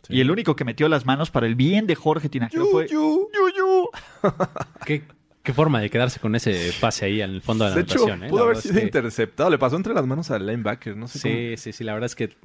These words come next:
Speaker 3: se vio muy bien, muy, muy buena concentración.
Speaker 2: Sí, que, que Yuyu, no sé si es el uno, ¿no? Por lo menos lo buscan más que Antonio Brown.
Speaker 3: Sí,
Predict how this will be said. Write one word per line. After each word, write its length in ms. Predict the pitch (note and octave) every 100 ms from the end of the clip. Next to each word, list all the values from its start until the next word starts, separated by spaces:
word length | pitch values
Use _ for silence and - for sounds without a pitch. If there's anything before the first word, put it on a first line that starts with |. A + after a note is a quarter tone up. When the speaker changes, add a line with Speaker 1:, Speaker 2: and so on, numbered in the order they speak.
| G#2+
Speaker 3:
se 120 | -
vio 380 | A2+ A#2 A2+ G2 F#2
muy 320 | F#2 A2 A2+
bien, 160 | A2 G#2+
muy, 200 | A2 A2
muy 180 | G#2 A#2
buena 200 | A2+ A2
concentración. 640 | - - - E2+ - F#2+ - _ _ -
Speaker 2:
Sí, 140 | - G3
que, 180 | C#3+ C#3
que 220 | - C3
Yuyu, 460 | A#2+ G#3 A#3 G3 B2 - - - - - G3 _ - - _
no 200 | - D3+
sé 340 | D#3 - D3+ D3
si 200 | - B2
es 220 | C3+ C3+
el 120 | A#2+ B2+
uno, 240 | F#3+ B2
¿no? 160 | B2+ F3+
Por 160 | D3
lo 80 | C3
menos 180 | E3+ A3+
lo 80 | C#3+
buscan 320 | F#3+ - -
más 220 | C#3+ E3+
que 80 | -
Antonio 300 | A2 C3+ B2
Brown. 260 | B2+ C3+ - _ _ -
Speaker 3:
Sí, 120 | G#3